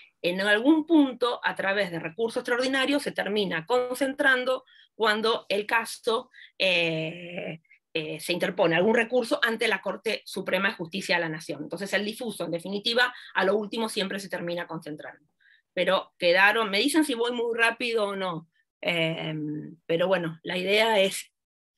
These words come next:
que me entiendan también, <laughs> obvio, y llegar a, al final, ¿no?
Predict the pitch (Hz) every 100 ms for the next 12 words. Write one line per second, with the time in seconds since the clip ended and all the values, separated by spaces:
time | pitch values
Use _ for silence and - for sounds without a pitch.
0 | - - - 175 170 175 190 185 277 170
1 | - 190 - 202 - - 175 170 170 190
2 | - - 294 202 - 175 180 180 - 165
3 | 165 170 175 139 147 180